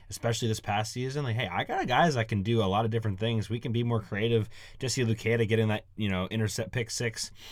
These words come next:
uh, early in the season. Those kind of things, you can run those stunts, drop people in coverage when you have the athletes. And,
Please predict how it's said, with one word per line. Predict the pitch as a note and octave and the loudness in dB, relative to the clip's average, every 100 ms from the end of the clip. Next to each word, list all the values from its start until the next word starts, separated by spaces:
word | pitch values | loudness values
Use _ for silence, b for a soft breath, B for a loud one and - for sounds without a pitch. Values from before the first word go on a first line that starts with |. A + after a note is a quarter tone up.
| B B B | B B B
uh, | G2 G2+ | -2 0
early | A2+ A2+ | 2 4
in | G#2+ | 4
the | G2 | 0
season. | A#2 A#2 G#2+ | 0 2 4
Those | A#2 E3+ | 2 2
kind | F3 C#3+ | 0 0
of | |
things, | C3+ C#3+ A#2 | 2 2 0
you | C#3 | 0
can | C#3+ | 2
run | A#2 C3 | 2 2
those | B2+ B2 | 2 -2
stunts, | - B2 A2+ | 0 0 0
drop | - B2 A#2+ | 2 2 2
people | A#2 A#2 | 0 0
in | G#2+ | 0
coverage | A2 A2 A2 G2 | 2 4 4 2
when | G2+ | 0
you | F#2+ | 0
have | G2+ G#2 | 0 2
the | F#2+ | 2
athletes. | G2 G#2 F#2+ F2+ - | 0 0 -2 -4 -4
And, | E2+ | -8